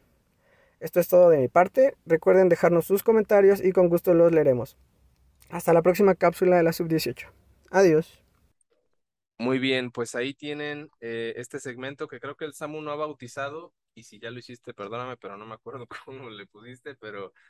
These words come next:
Speaker 2: eh, también hay que empezar a ponerle nombre, amigo, para, para dejarlo, este, bien, bien clarito en el, en el programa. Pero a grandes rasgos, y sin haberlo escuchado todavía nosotros, eh, ¿cómo ves a, a Pumas sub dieciocho?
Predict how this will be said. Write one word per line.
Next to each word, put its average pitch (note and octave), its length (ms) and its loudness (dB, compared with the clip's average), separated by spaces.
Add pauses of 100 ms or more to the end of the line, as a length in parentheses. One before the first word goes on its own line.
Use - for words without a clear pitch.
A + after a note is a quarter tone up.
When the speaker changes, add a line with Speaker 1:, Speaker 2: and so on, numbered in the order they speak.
(220)
Speaker 2:
eh, F#2+ 720 -12
también G#2+ 320 -16
hay A2 80 -14
que - 80 -20
empezar G#2+ 320 -20
a G2 40 -20
ponerle G2+ 340 -18
nombre, G2 260 -14
amigo, F#2 260 -16
para, F2 460 -10
para F2 200 -16
dejarlo, F#2+ 560 -14 (420)
este, F2+ 320 -20
bien, G2 300 -16
bien G#2+ 180 -12
clarito G#2 440 -10
en F#2+ 80 -18
el, F2 240 -20
en F#2 160 -20
el F2+ 100 -20
programa. F#2 560 -12 (380)
Pero A#2 680 -2
a A2+ 100 -6
grandes C#3+ 340 -2
rasgos, D3 640 -4
y A2+ 80 -20
sin G#2+ 180 -20
haberlo A#2+ 220 -18
escuchado B2+ 340 -18
todavía C3 260 -16
nosotros, B2+ 640 -20 (340)
eh, G2+ 180 -20
¿cómo A#2+ 240 -20
ves A#2+ 180 -18
a, G#2+ 300 -16
a F#2 480 -20
Pumas A2+ 260 -20
sub A2 160 -20
dieciocho? G2+ 460 -20